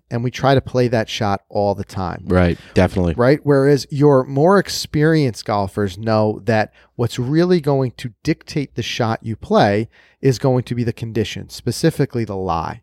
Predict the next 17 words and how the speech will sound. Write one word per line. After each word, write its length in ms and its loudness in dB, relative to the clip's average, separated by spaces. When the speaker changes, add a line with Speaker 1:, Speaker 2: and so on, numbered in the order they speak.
Speaker 2:
Mm. 300 -2
Speaker 1:
So 300 4
we'll 200 4
dive 320 2
into 220 -4
each 260 -4
one 260 -2
in 120 -4
a 60 -4
second, 480 -4
but 160 0
basically 840 0
there's 240 2
gonna 180 -2
be 120 0
a 80 4
few, 580 -2